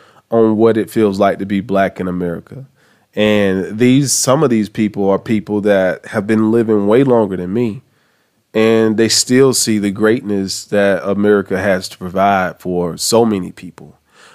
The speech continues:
Uh, maybe it's a little better for me because I tr-, I took the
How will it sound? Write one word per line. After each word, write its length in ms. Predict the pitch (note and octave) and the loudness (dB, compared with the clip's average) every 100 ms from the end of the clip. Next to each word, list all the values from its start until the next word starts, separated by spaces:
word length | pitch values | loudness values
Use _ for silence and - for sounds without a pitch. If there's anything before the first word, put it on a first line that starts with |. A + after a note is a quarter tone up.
| _ | _
Uh, 200 | F#2 G2 | 0 2
maybe 420 | G#2 D3 F#3 F#3 | 4 2 2 2
it's 220 | D#3 B2+ - | 2 0 -2
a 180 | A#2 A2+ | 2 2
little 320 | A2+ B2 B2+ | 2 2 2
better 300 | A#2+ A#2 A#2 | 2 2 2
for 160 | A2 A2 | 0 -2
me 220 | G#2+ A2 | 0 0
because 760 | G#2+ G2+ - G#2 G2 F#2+ F#2 F2+ _ _ _ - | -2 -4 0 0 2 0 -2 -8 _ _ _ -6
I 280 | G2+ A2+ B2 | 0 2 0
tr-, 420 | - - B2 A2+ | -2 -2 -2 0
I 120 | A2 | 0
took 280 | A#2+ - - | 0 0 -2
the 180 | G#2+ G2 | -2 -4